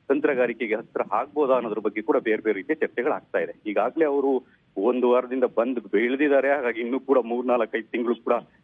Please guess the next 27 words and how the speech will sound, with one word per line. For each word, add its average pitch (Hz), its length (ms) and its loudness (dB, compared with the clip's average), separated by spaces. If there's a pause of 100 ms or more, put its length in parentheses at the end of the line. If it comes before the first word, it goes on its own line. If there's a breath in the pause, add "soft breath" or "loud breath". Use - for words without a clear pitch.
(160)
ಇಲ್ಲೇ 123 280 0
ಕಾರ್ಯನಿರ್ವಹಿಸ್ತಾರೆ. 131 880 -2
ಒಟ್ಟಾರೆಯಾಗಿ 131 640 -2
ಆ 123 140 0
ಇಪ್ಪತ್ಮೂರು 131 640 0
ಜನರ 117 340 4 (420)
ರಿಪೋರ್ಟ್ 143 400 2
ಏನಿದೆ, 110 440 -4 (100)
ಆ 110 180 0
ರಿಪೋರ್ಟ್ 113 420 -2
ನ 147 60 -2 (160)
ಆಧಾರದ 117 460 0
ಮೇಲೆ 117 280 0
ಬೇರೆ 117 240 0
ಬೇರೆ 117 120 2
ರೀತಿಯ 110 280 -4
ಸ್ಟ್ರಾಟಜಿಗಳನ್ನು 104 560 -2
ಮಾಡ್ತಾರೆ 98 340 -4
ಅಂತ 90 100 -10 (160)
ಕೂಡ 151 100 0 (520)
ಹೇಳಲಾಗ್ತಾ 123 520 0
ಇದೆ. 151 340 -4 (180)
ಹಾಗಾಗಿ 139 300 -2
ಇದು 147 220 2
ಬಿ 143 300 0
ಜೆ 160 180 4
ಪಿಯ 170 180 0